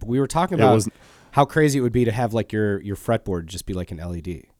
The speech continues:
Speaker 2: Well, so I think what you're thinking of is a, a couple, I don't know, however many episodes ago.
Speaker 1: <laughs>
Speaker 2: It's been a lot of
Speaker 1: Long
Speaker 2: them.
Speaker 1: time ago.
Speaker 2: But we ta-, la-, we talked about last year. It was the band Scale the Summit. The dude Chris Letchford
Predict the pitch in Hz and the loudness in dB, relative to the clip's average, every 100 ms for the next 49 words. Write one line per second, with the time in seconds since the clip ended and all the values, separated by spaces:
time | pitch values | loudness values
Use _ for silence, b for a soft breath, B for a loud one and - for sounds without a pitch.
0 | _ - 143 170 - 185 160 - 135 147 | _ 6 10 10 8 6 6 4 2 2
1 | 180 190 196 - 175 - 196 175 131 107 | -2 0 -2 0 -2 -2 -4 0 2 4
2 | 110 123 113 113 113 110 - - - 107 | 2 0 0 2 2 0 -4 -8 -6 -6
3 | - 156 170 - 120 98 85 80 76 85 | -2 0 2 2 2 0 -2 -6 -6 -4
4 | 82 78 80 78 78 78 - 82 78 - | -4 -4 -6 -6 -8 -8 -6 -6 -2 0
5 | 82 180 104 - 101 82 82 80 87 123 | 4 4 2 -2 -2 0 -2 -2 0 0
6 | 120 98 98 85 98 123 131 143 - - | 0 -2 -8 2 6 6 6 2 2 0
7 | 131 123 135 139 139 - 160 180 165 139 | 2 2 2 2 0 4 2 4 4 6
8 | 127 98 113 151 - 110 113 92 90 92 | 4 2 2 2 0 -2 0 0 0 0
9 | 92 87 98 107 95 123 127 113 - - | -2 -6 -6 -4 0 2 2 2 0 0
10 | 123 139 127 - 120 98 - 95 101 - | 0 2 2 2 2 0 -2 -2 -2 0
11 | - 139 101 107 127 - 90 85 | 0 0 2 0 0 -2 0 0